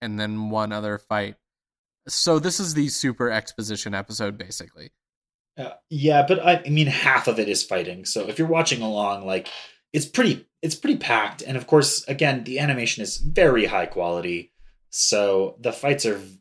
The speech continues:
Speaker 2: extremely kinetic and really fun to
Speaker 1: Mm-hmm.
Speaker 2: watch. So, um,
Speaker 1: Yeah.
Speaker 2: Aikuro, the homeroom teacher from earlier, is going to slowly remove his shirt while explaining that Kamui uniforms, which is
Speaker 1: <laughs>
Speaker 2: what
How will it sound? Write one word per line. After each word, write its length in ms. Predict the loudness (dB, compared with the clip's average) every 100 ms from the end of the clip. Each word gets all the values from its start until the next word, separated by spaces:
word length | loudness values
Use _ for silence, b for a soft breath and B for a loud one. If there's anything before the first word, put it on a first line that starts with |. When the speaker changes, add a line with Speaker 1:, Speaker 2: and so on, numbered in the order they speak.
| _
Speaker 2:
extremely 1300 | -4 0 2 2 0 -6 -6 -4 -2 -2 -4 -4 -6
kinetic 720 | -6 -6 -4 -6 -8 -18 -18 -6
and 500 | -4 -4 -6 -8 4
really 260 | 6 6
fun 200 | 0 -8
to 60 | -8
Speaker 1:
Mm-hmm. 100 | -8
Speaker 2:
watch. 380 | -8 -6 -8 -8 -20 -20 -20 -8
So, 320 | -2 -2 -2
um, 80 | -2
Speaker 1:
Yeah. 140 | 0 4
Speaker 2:
Aikuro, 720 | 4 6 6 8 8 6 4
the 480 | 2 4 4 2 0
homeroom 320 | -2 -2 -2
teacher 280 | -4 -4 -4
from 160 | -4 0
earlier, 540 | 4 6 6 6 2 B B
is 160 | -8 -6
going 220 | -4 -4
to 240 | -4 -4 -4
slowly 340 | 2 2 4
remove 300 | 2 -2 -4 -2
his 120 | -2
shirt 320 | 0 0 0
while 160 | -2 -2
explaining 840 | -4 -4 -2 2 2 2 0 -4
that 340 | 0 0 -2 _
Kamui 480 | -4 0 4 4 2
uniforms, 760 | -4 -6 -6 -8 -6 -4 -4 -2
which 200 | -4 -4
is 140 | -6 -4
Speaker 1:
<laughs> 40 |
Speaker 2:
what 280 | 0 0